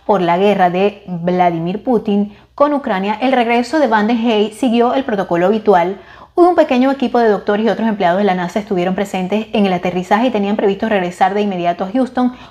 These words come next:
con el astronauta de cincuenta y cinco años. Antes, antes incluso del inicio de la invasión rusa a Ucrania, el veinticuatro de febrero, un día antes de mi cumpleaños, Van der Hey señaló que evitaba abordar el, los asuntos con sus dos compañeros rusos a pesar de llevarse fantásticamente.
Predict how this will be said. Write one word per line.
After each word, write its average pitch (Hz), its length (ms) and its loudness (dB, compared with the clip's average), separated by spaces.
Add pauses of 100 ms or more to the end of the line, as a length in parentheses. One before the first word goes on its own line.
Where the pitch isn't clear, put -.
con 302 180 4
el 277 80 4
astronauta 208 580 0
de 202 120 0
cincuenta 170 400 -8
y 165 80 -8
cinco 175 400 -6
años. 175 400 -10 (320)
Antes, 262 400 2 (300)
antes 262 500 2
incluso 208 400 0
del 254 80 4
inicio 202 320 -2
de 240 80 2
la 208 60 -2
invasión 185 360 -4
rusa 226 320 0
a 208 200 0
Ucrania, 208 440 0
el 196 200 -2
veinticuatro 180 840 0
de 185 460 -2
febrero, 202 480 -2
un 190 160 -2
día 190 220 0
antes 190 200 -6
de 214 60 -2
mi 202 100 -2
cumpleaños, 202 560 -2 (300)
Van 262 160 4
der 311 120 2
Hey 302 200 2
señaló 220 500 0
que 254 320 -2
evitaba 302 540 2
abordar 226 580 2
el, 214 380 -2
los 202 180 0
asuntos 202 480 -2
con 202 160 0
sus 196 140 -4
dos 180 100 -4
compañeros 190 480 0
rusos 214 260 0
a 196 120 2
pesar 185 320 0
de 208 80 0
llevarse 180 380 2
fantásticamente. 180 1200 -4